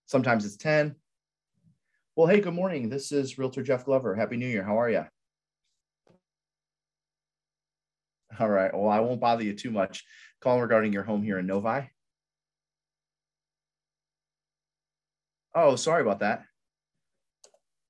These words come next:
And sometimes they're asleep. <laughs> Definitely woke that person up. Um, so we're gonna go for ninety minutes live with you guys, but then we'll take a ten or fifteen minute break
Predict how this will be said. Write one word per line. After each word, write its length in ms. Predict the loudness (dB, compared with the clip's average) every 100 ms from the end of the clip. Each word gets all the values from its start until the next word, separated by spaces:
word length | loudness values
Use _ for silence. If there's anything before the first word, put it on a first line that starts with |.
| _ _ _ _ _ _ _ _ _ _ -6
And 140 | -2
sometimes 380 | -2 0 0 2
they're 100 | 2
asleep. 400 | 2 -2 -6 -8 _ -16
<laughs> 300 | -16 _ _ -2 -2 -4 -12 -12 _ _ _ -20 -20 _ _ _ _ _ _ -20 -20 -20 _ _ _ _
Definitely 260 | -18 -12 -6
woke 220 | -6 -4
that 180 | -6 -8
person 260 | -10 -12 -12
up. 140 | -12 _ _ _ _ _ _ _ _ _ _ _ _ _ _ _ _ _ _ 0
Um, 460 | 2 4 4 0 -4 _ _ _ _ _ _ _ _ _
so 160 | 0 2
we're 140 | 2
gonna 120 | 0 4
go 120 | 4
for 120 | 4
ninety 400 | 0 2 2 0
minutes 360 | 2 0 -2 0
live 300 | 2 2 -2
with 140 | -6
you 140 | -4
guys, 320 | -2 -2 -4 -8
but 140 | -2
then 120 | 0
we'll 120 | 0
take 180 | -2 -4
a 40 | -4
ten 200 | -2 -2
or 60 |
fifteen 300 | -2 -10 -10
minute 180 | -10 -10
break 220 | -10 -14